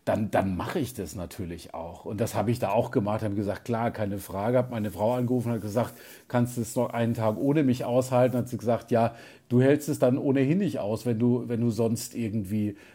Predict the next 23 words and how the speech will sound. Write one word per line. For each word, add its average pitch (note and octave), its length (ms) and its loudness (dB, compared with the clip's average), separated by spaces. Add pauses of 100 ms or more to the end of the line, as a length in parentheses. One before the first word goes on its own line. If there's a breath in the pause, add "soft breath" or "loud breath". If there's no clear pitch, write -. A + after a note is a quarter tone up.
(180 loud breath)
ähm, G#2 500 0
äh, A2+ 180 -4
so A2 140 -2
eine G#2+ 180 0
Reise, G#2 500 0
ähm, G2+ 460 -6
gemacht G#2 480 -4
hättest, F#2 460 -8
ja. G#2+ 260 -4
Also G#2+ 460 -4 (320 loud breath)
so - 160 -8
nach A2 160 0
dem B2+ 100 2
Motto, B2+ 240 4
dann A#2+ 180 2
bist B2+ 180 -6
du C3 40 0
sowieso A#2+ 320 2
unerträglich. A2+ 1200 -4
<laughs> - 40 -8
Und C#3 240 0
dann, B2 160 -4 (500 loud breath)
dann A#2 220 6